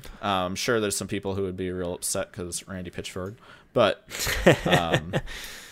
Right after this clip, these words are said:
Speaker 1: I
Speaker 2: I'm,
Speaker 1: have
Speaker 2: I'm
Speaker 1: not
Speaker 2: not
Speaker 1: been
Speaker 2: really
Speaker 1: following that
Speaker 2: interested in the
Speaker 1: closely, so
Speaker 2: politics of
Speaker 1: I
Speaker 2: the
Speaker 1: don't have
Speaker 2: game.
Speaker 1: an
Speaker 2: I'm really
Speaker 1: opinion.
Speaker 2: more interested in the game itself, I'll be honest.
Speaker 1: Yeah. Um, but yeah, it's been a lot of fun. If you liked the original Borderlands games, you'll like Borderlands three.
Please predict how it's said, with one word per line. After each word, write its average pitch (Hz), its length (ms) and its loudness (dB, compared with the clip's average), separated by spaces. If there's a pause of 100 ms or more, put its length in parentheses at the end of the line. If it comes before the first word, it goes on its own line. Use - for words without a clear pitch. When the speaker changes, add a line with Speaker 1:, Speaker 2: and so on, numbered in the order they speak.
(120)
Speaker 1:
I 110 140 10
Speaker 2:
I'm, 170 160 10
Speaker 1:
have 180 160 8
Speaker 2:
I'm 185 40 10
Speaker 1:
not 190 60 10
Speaker 2:
not 202 140 12
Speaker 1:
been 185 60 8
Speaker 2:
really 185 160 12
Speaker 1:
following 147 140 10
that 143 140 6
Speaker 2:
interested 160 40 8
in 143 60 12
the 135 60 10
Speaker 1:
closely, - 0 -
so - 140 6
Speaker 2:
politics 139 340 8
of - 0 -
Speaker 1:
I 107 60 8
Speaker 2:
the 107 100 8
Speaker 1:
don't 117 60 6
have 113 100 10
Speaker 2:
game. 123 60 6
Speaker 1:
an 120 60 6
Speaker 2:
I'm 120 120 6
really 123 120 8
Speaker 1:
opinion. 123 180 8
Speaker 2:
more 117 160 6
interested 113 220 2
in 104 80 -2
the 107 60 -2
game 104 280 0
itself, 104 480 2
I'll 104 100 2
be 104 100 -2
honest. 107 520 0 (240)
Speaker 1:
Yeah. 82 340 0 (320)
Um, 92 600 2 (920)
but 123 80 6
yeah, 147 220 12
it's 127 180 4
been 131 260 6
a 120 280 6
lot 117 160 8
of 113 80 6
fun. 123 260 2
If 117 100 -4
you 107 60 -2
liked 98 320 2
the 92 140 -6
original 90 260 -6
Borderlands 87 480 -6
games, 117 300 -10
you'll 85 180 -6
like 82 220 -6
Borderlands 82 500 -8
three. 117 260 -6